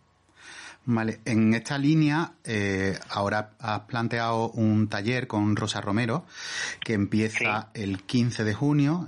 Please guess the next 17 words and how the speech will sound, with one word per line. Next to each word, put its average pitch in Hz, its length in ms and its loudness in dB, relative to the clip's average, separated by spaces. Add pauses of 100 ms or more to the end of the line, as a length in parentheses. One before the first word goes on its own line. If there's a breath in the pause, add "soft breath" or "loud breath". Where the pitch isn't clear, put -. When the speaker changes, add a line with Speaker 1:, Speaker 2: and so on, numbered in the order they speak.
(120)
Speaker 1:
tiene, 98 280 0
son 98 260 2
varios 104 260 -2
Speaker 2:
Ajá. 117 160 0
Speaker 1:
días 101 120 -4
hasta 107 280 -6
el 95 140 -4
veintiséis 92 720 0
de 110 80 -2
junio, 135 320 2
que 101 100 -8
se - 140 -4
llama 107 260 0
Todo 120 220 -4
se 131 100 -2
vuelve 110 340 0
película, 139 680 0